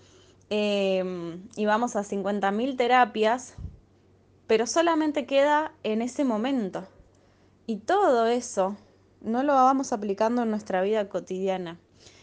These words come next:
Y ahí es donde siento que tenemos que ponernos como más,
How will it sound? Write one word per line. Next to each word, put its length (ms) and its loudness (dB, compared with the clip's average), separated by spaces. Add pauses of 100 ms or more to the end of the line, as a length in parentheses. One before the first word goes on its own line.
(160)
Y 80 -2
ahí 200 2
es 160 2
donde 340 -2
siento 440 -4
que 100 -4
tenemos 460 -4
que 480 -2 (1040)
ponernos 500 -2
como 260 -2
más, 460 -4